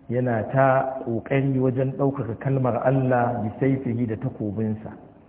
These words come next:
Domin Sayyidina Abu Darda'i mujahidi ne. Wa lisanihi, kuma da harshen sa malami ne mai karantarwa. Malamin Alƙur'ani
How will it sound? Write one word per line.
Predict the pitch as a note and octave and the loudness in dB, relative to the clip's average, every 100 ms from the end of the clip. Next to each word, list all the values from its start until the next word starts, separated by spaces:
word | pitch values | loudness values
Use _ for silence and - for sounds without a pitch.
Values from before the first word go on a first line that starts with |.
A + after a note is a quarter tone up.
| - - - - _ - | -20 -20 -20 -20 _ -10
Domin | G2 A2+ A2+ | -4 -2 0
Sayyidina | B2+ A#2 A#2 A#2 | 0 2 0 0
Abu | A2+ F#2+ | -2 -2
Darda'i | G#2+ G#2 A#2+ A#2+ | -4 0 0 0
mujahidi | G#2+ G#2 B2 B2 G#2+ F#2 G#2 F#2 | -2 2 2 2 -2 -2 -2 -4
ne. | - - - - - - - - - - - - - - - | -8 -14 -20 -20 -20 -20 -20 -20 -20 -20 -20 -20 -20 -20 -10
Wa | G#2+ A2+ | -2 0
lisanihi, | A#2 - D#3 D#3+ D3+ B2+ C3 - | 0 4 6 6 4 0 -2 -2
kuma | C#3 | -2
da | B2 | 0
harshen | A#2 B2 - A2 G#2 | 0 -2 -4 -6 -6
sa | A2 | -4
malami | A#2 B2 A#2 G#2+ A2 | -2 0 0 0 0
ne | A2 G2+ | -2 -4
mai | G2 | -6
karantarwa. | F#2+ A2 A2+ G#2+ B2 G2+ F#2+ F#2+ - - - - - | -6 -6 -4 -4 -4 -6 -6 -10 -14 -20 -20 -20 -10
Malamin | A2 A2+ A2+ A2 A#2 | -4 2 2 2 -2
Alƙur'ani | A2 - G#2 G#2 A#2 A#2 | -4 0 -2 0 0 0